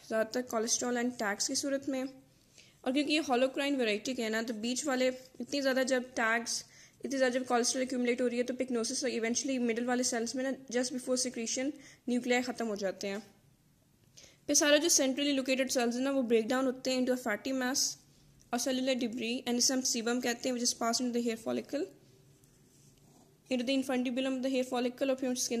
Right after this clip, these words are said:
सरफेस पर। So this is also theoretical कि these are under the control of the androgens, यानी sex hormones in the male and the female। मेल के केस में testosterone and females के केस में जो ovarian और adrenal androgens है ना, दोनों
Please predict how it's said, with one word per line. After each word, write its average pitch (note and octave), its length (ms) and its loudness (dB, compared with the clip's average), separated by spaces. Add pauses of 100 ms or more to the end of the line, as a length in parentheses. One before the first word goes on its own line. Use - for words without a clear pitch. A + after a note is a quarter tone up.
(100)
सरफेस G3+ 320 -2 (100)
पर। A3 140 -4 (800)
So B3+ 160 2
this B3 180 0
is D4 60 2
also C#4+ 160 4 (100)
theoretical C4 480 2
कि C4+ 60 0 (100)
these C4 240 0
are C4 160 2
under B3 180 2
the B3+ 80 2
control B3 400 -2
of B3 160 -8
the D4 80 -2 (1000)
androgens, C4 560 2
यानी A#3+ 240 0
sex B3+ 260 -2
hormones A#3+ 300 -2
in B3 120 0
the A#3+ 120 0
male A#3 180 0
and A#3 80 -4
the A#3 80 -4
female। A#3 420 -4 (640)
मेल C4 200 0
के C#4 80 -2
केस B3+ 280 0
में C4+ 100 0
testosterone C4 720 -2
and C4+ 140 -2
females B3 260 -2
के C4+ 80 -6
केस A#3 280 -2
में B3 120 -4
जो A#3+ 160 -2 (520)
ovarian A#3+ 680 0 (560)
और A#3+ 160 -2
adrenal A#3+ 560 -2 (540)
androgens A#3 460 -2
है G#3+ 100 -4
ना, G#3 180 -4 (300)
दोनों A3+ 300 -2